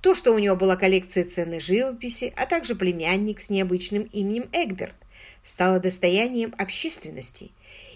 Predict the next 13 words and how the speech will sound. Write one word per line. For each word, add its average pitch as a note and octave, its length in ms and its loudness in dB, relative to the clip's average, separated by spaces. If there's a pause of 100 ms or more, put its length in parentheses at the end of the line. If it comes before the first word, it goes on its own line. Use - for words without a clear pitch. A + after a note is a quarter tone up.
Имя E4 320 4
Маргот D4 460 -2
Стандинг, B3+ 680 -2
а G3 120 2
также G#3+ 260 0
то, G#3+ 200 0
что - 220 0
она F#3 220 2
только F#3 380 2
что - 160 -8
вернулась E3+ 480 -6
из D#3 80 -10
Швейцарии, D4 680 -4